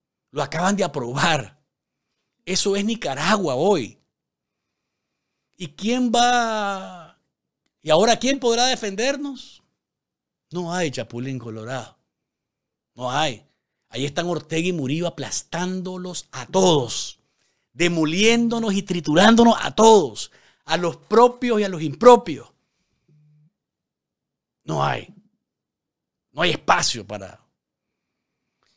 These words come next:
Y lo otro es que también, doña Dick, le aprobaron que en el presupuesto, reformaron la Constitución para que en el artículo ciento cincuenta y nueve,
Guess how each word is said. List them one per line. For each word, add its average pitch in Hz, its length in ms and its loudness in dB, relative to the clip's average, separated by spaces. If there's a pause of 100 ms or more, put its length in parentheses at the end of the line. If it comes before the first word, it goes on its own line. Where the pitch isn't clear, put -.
(200)
Y 220 80 0
lo 233 180 12
otro 202 280 6
es 175 100 2
que 196 320 -4 (180)
también, 175 360 -4
doña 170 160 -8
Dick, 170 160 -8
le 151 80 -6
aprobaron 139 500 -6
que 127 360 -12 (960)
en 123 120 -16
el 123 120 -12
presupuesto, 139 580 0 (140)
reformaron 123 380 0
la 226 80 4
Constitución 196 540 0
para 156 300 -2
que 135 180 -4 (1300)
en 104 120 -20
el 101 80 -12
artículo 196 400 -2
ciento 208 220 2
cincuenta 196 320 0
y - 20 2
nueve, 170 420 2